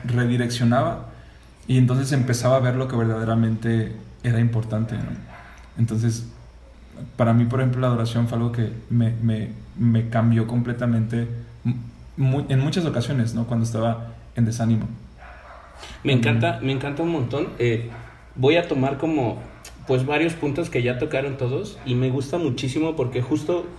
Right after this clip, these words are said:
Speaker 2: va tomando forma, ¿no? Eh, Has nos habla primero del desenfoque y, y, y, y de esta situación de cómo, eh,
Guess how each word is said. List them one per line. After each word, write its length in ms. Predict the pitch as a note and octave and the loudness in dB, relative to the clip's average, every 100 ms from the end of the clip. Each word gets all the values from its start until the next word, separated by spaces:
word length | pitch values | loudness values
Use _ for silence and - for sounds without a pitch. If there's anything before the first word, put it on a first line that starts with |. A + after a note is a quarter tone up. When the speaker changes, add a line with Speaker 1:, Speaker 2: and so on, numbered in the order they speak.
| - - C3 C3+ | -18 -14 -2 0
Speaker 2:
va 120 | C3 | 0
tomando 340 | C#3+ C3+ C3+ | 0 -2 -4
forma, 340 | A#2+ B2+ A#2 A2+ | -2 -2 0 -2
¿no? 140 | D3 - - - - - | -4 -8 -16 -18 -18 -10
Eh, 380 | - A#2+ A#2+ A2+ - - - - C#3 | -2 0 0 -2 -6 -14 -14 -6 0
Has 200 | D3+ D3 | 2 2
nos 220 | D3+ C#3+ | 0 0
habla 280 | C#3+ C#3 C#3+ | 0 0 0
primero 400 | C3+ A#2+ B2 C3+ | 0 0 0 0
del 200 | B2 A2 | -2 -2
desenfoque 720 | A2 A2 A2 B2+ B2 C#3 - - - - - - | -2 -2 -2 -2 -2 -4 -6 -14 -20 -20 -20 -10
y, 120 | C#3 | -4
y, 320 | B2 - A#2 - | -4 -4 -8 -6
y, 260 | B2+ A#2 A#2 | -4 -4 -2
y 100 | B2+ | 0
de 80 | A#2+ | 0
esta 200 | A#2 - | 0 -2
situación 540 | - B2 A2+ A#2+ B2 | -4 -4 -2 -2 0
de 140 | B2+ B2+ | -2 -2
cómo, 480 | B2 B2+ C3+ C#3 - | 0 0 0 -2 -8
eh, 420 | F#2 A2 - - | -8 -6 -6 -10